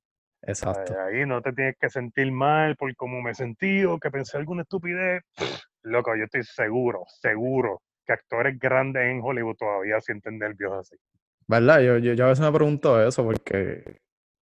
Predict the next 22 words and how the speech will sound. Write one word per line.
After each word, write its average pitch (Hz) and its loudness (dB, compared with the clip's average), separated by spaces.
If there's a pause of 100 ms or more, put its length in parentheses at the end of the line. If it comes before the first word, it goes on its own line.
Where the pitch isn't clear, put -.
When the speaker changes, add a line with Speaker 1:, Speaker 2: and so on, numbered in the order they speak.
(400)
Speaker 1:
yo 101 -8
creo 120 4
que, 135 -6
que, - -12
que - -20 (500)
tienen 110 -4
una 135 2
habilidad, 127 4
yo 117 2
creo 123 2
que 127 2
la, 107 -2
para 113 0
memorizarse 107 0
las 127 6
líneas 127 2
se 127 -2
las 113 0
memorizan, 110 -2
llegan 104 -2
al 113 -2
set, 120 -2